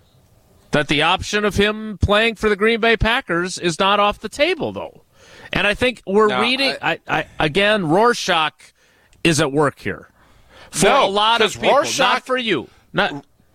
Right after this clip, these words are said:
Speaker 1: just go.
Speaker 2: Rorschach has me always with, uh, twelve in green and gold. So I,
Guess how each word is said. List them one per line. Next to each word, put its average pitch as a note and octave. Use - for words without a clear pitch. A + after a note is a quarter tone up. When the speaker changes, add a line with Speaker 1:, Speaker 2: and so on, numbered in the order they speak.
Speaker 1:
just -
go. D#3
Speaker 2:
Rorschach B3
has A3
me G#3
always G#3+
with, F3+
uh, D3
twelve F#3+
in D#3+
green C#3+
and A#2
gold. D3
So D#3+
I, F#3